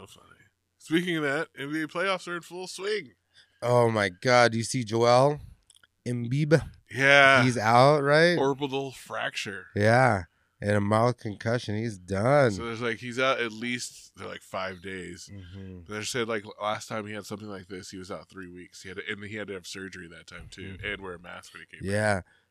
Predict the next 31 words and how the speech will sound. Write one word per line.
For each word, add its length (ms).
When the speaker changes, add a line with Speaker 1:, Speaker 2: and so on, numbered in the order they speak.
Speaker 2:
You 180
know, 280
uh, 160
old 200
dirty 220
Gilder, 400
I'm 140
sorry, 360
but 220
hopefully 440
Harden 400
pulls 280
through. 260
We'll 160
see. 280
He 40
Speaker 1:
They're 100
Speaker 2:
has 80
to 120
Speaker 1:
done. 100
Speaker 2:
take 180
a 60
little 180
bit 60
Speaker 1:
Sorry. 100
Speaker 2:
more 180
weight. 160
Speaker 1:
There, 80
there's 140
no 180
way. 280